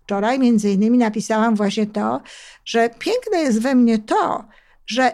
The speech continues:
nie poddaję się tej takiej smutnej urodzie dnia, tylko staram się,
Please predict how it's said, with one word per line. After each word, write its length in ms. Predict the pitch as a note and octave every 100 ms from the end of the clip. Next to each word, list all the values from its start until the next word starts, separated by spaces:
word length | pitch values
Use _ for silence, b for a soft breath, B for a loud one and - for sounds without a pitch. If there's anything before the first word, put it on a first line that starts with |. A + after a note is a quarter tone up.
| -
nie 220 | B3+ E4
poddaję 680 | D#4 B3+ A3 C4+ B3+ G#3 F#3+
się 400 | - G#3 - A#3+ A#3 B B -
tej 160 | A3+ A3
takiej 520 | A3+ G#3+ G#3 G#3+ A3+
smutnej 560 | - A#3+ C4 - A3
urodzie 440 | - A3 A3+ G#3+ G3+
dnia, 520 | F#3+ G3 A3 C4 D#4+ B B _ _
tylko 840 | D4 D4 - C4+ C#4 C#4 C#4+ - _ _
staram 560 | - - A#3+ A#3+ B3
się, 300 | B3 C4 C4+